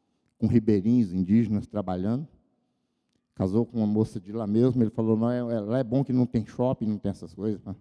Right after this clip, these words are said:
<laughs> gastar." Tá lá o menino, né? Deus,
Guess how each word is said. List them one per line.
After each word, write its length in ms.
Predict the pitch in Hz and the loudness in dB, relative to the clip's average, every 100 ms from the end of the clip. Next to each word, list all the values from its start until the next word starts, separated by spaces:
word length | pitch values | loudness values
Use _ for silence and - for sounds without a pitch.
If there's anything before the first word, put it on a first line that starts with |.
| _ _ _ _ - | _ _ _ _ -20
<laughs> 320 | - - 127 | -20 -10 -6
gastar." 540 | 107 - - 123 160 - 165 - - 69 101 - _ _ _ _ _ _ _ _ | -4 -6 0 2 2 -6 -14 -12 -14 -10 -12 -12 _ _ _ _ _ _ _ _
Tá 160 | 139 | 0
lá 140 | 131 127 | 4 4
o 100 | 127 | 4
menino, 520 | 120 117 113 107 104 | 2 2 0 0 4
né? 220 | 117 131 - _ _ _ _ _ _ _ _ _ _ _ _ _ _ _ _ _ _ | 6 6 0 _ _ _ _ _ _ _ _ _ _ _ _ _ _ _ _ _ _
Deus, 960 | 104 151 180 180 151 127 - - - | 6 8 8 4 2 -6 -12 -18 -20